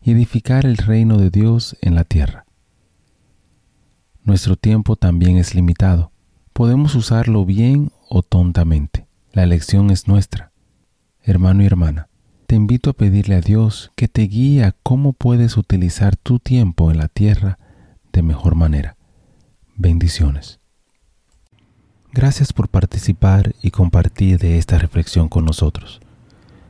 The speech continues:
Te invito a suscribirte al canal y a compartirlo si piensas que puede ser de bendición para ti o para alguien más. Únete a nuestra comunidad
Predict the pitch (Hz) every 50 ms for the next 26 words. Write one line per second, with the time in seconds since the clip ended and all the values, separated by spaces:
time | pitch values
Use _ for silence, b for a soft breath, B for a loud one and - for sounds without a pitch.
0 | b b - 101 90 90 101 - - 110 101 - 107 - - - 95 87 82 101
1 | 110 - - - 101 101 - - 87 87 95 104 110 110 110 117 139 143 - _
2 | - - 98 - - 113 98 95 - 92 - - - 127 127 135 135 131 123 -
3 | - 92 - - 104 101 101 101 - 104 - - - 92 - - 92 87 85 82
4 | - - 92 85 85 85 80 80 80 80 85 80 - 107 107 110 107 104 95 -
5 | b b b b b - - 92 78 78 - - - 110 110 110 113 - - _
6 | - - - - 82 78 78 78 80 78 82 80 78 78 76 73 - - - -
7 | B B B B B B B B B B B B B B - 117 127 139 139 135
8 | - 117 117 101 98 92 92 - 98 92 - - 92 85 82 82 82 82 92 95
9 | 98